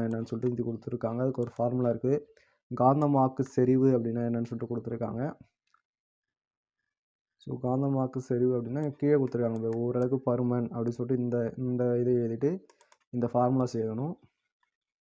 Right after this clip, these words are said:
அடுத்து காந்த தூண்டல், அது மொத்த காந்த புலம் அப்படின்னா என்ன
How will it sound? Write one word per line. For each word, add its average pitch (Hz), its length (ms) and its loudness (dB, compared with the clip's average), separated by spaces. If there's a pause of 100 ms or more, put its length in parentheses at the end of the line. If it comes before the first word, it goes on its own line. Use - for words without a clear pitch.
(1160)
அடுத்து 135 300 4
காந்த 139 440 6
தூண்டல், 139 440 2
அது 127 200 2
மொத்த 123 340 0
காந்த 120 320 2
புலம் 117 360 -2
அப்படின்னா 113 340 -4
என்ன 117 400 -4